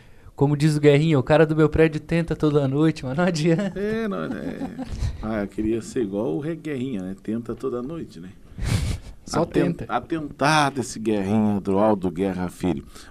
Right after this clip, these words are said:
Speaker 2: Bom, Matheus, já que você puxou o Guerrinha aí, você puxou, e ontem fechamos as datas das filiações partidárias, o famoso troca-troca de partido,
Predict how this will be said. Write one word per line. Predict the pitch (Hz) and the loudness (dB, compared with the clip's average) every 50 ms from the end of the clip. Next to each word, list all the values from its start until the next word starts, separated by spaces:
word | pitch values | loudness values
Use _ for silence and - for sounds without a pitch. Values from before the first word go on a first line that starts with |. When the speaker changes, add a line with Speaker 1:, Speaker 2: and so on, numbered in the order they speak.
| - - | 0 6
Speaker 2:
Bom, | 120 120 113 104 | 8 10 10 10
Matheus, | 202 185 165 - 175 151 | 10 8 8 8 6 8
já | 175 185 | 8 6
que | 175 175 | 6 4
você | 160 - 165 156 | 4 4 4 2
puxou | - - 127 110 - - 123 120 113 104 | 2 2 0 0 4 8 8 10 10 8
o | |
Guerrinha | 95 98 92 87 95 110 110 98 92 98 110 113 110 | 6 4 2 2 4 4 4 4 4 4 4 4 4
aí, | 104 | 2
você | 90 87 82 - - 90 | 2 -2 -6 -6 -6 -6
puxou, | - - 82 - - - 95 95 98 87 - - - - - - - - - - - - - | -6 -8 -10 -10 -4 0 2 4 4 2 0 -4 -12 -20 -20 -20 -20 -20 -20 -20 -18 -8 -2
e | 92 92 | 2 4
ontem | 101 113 117 113 - 98 92 90 | 6 6 6 4 2 0 -2 -4
fechamos | 87 - - 90 87 - - 107 107 107 104 98 92 87 82 | -4 -4 -4 -4 -4 -2 -2 0 0 0 0 -2 -2 -4 -4
as | 90 85 85 82 - | -4 -4 -6 -6 -8
datas | 82 87 98 104 107 104 - - 90 80 73 | -4 -2 0 0 0 -2 -6 -8 -8 -8 -8
das | - - 90 85 80 76 73 - - - - - - - _ _ - - - - - - - - - - - - _ _ _ - - - - - - - | -10 -10 -8 -6 -6 -6 -8 -10 -10 -10 -10 -10 -12 -14 _ _ -20 -20 -20 -20 -20 -20 -20 -20 -20 -20 -20 -20 _ _ _ -20 -20 -20 -20 -20 -18 -14
filiações | - - 92 87 - - 110 104 | -10 -6 -6 -4 -2 -2 -2 -2
partidárias, | - - 90 - - - - 98 113 120 113 107 104 87 80 87 85 | -2 -4 -10 -10 -10 -8 -4 0 0 2 2 2 0 -2 -4 -8 -8
o | 82 | -8
famoso | 80 - 87 85 104 104 95 90 | -8 -8 -6 -4 -4 -4 -4 -6
troca-troca | - - - 101 104 101 - 95 85 - - - 104 110 104 - 98 90 | -8 -6 -4 -4 -4 -4 -6 -10 -12 -10 -8 -4 -4 -4 -4 -4 -6 -8
de | 92 95 | -8 -8
partido, | - - 87 73 - - - - 110 127 123 120 104 87 87 92 85 - | -10 -10 -12 -14 -14 -14 -8 -4 0 0 2 2 0 0 -2 -4 -4 -4